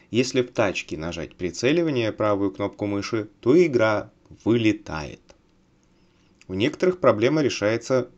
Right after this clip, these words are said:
сменой вида. Попробуйте. Но вообще вылетает любая миссия,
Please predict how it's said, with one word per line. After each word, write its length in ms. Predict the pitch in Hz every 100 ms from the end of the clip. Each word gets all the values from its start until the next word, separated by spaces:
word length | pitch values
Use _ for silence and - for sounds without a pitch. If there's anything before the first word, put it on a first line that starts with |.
| _
сменой 580 | - - 117 110 107 104
вида. 560 | - 90 90 78 52 - _ _ _ _ _ _ -
Попробуйте. 540 | 143 92 - - - _ _ _ _ _ -
Но 160 | 151 -
вообще 480 | 131 151 - 220
вылетает 560 | 170 147 127 151 127 123
любая 380 | 123 120 107 87
миссия, 520 | 85 71 - 52